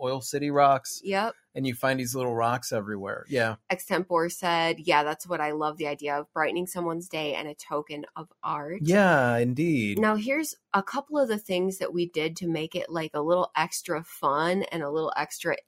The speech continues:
Speaker 2: um, easy for us to follow who found what was that we created a hashtag
Speaker 1: Yeah.
Speaker 2: that was unique to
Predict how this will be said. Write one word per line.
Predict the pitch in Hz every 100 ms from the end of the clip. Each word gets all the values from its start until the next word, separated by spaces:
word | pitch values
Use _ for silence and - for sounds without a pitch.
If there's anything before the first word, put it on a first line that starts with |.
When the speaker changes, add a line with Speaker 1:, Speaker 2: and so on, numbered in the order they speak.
| -
Speaker 2:
um, | 160 147 131 135 - - - - _
easy | 247 240 233
for | 220 208
us | 165 196 -
to | 202
follow | - 170 160 190 196 208
who | 202 190
found | 196 175 165
what | 156 170 247
was | - 180 - - - -
that | - 185
we | 190
created | 190 - 170 160 208 262 254
a | -
hashtag | 220 220 190 196 - 170 151 165 214 -
Speaker 1:
Yeah. | 147 113 -
Speaker 2:
that | -
was | 180 175
unique | 170 175 165 165 180 -
to | - 175 160 160